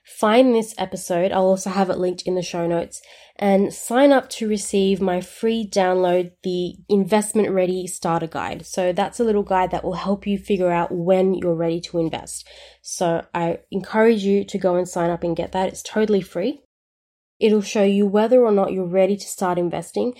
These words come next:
and if you're not quite ready yet, then it'll help you create a plan to get yourself there.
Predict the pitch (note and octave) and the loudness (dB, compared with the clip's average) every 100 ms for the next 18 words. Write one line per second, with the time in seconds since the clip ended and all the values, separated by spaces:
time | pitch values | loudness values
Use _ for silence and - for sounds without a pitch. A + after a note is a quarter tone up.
0 | - - - A3 A3 A#3 A3 A#3 - - | -18 -20 -4 -2 2 4 4 4 0 -2
1 | A3 G#3 F#3+ F#3+ G3 F#3+ A#3 - - G3 | 2 2 4 4 4 2 0 -2 2 4
2 | G3 G3+ G3+ G3+ A#3 C#4 C#4 - G3+ G3 | 4 2 -2 -2 0 0 -4 -4 0 0
3 | - - - F#3+ F3+ F3+ F3+ F3 E3+ - | -2 -12 -4 0 2 0 -4 -4 -4 -4
4 | E3+ D3 - - F#2+ - | -8 -6 -10 -10 -12 -12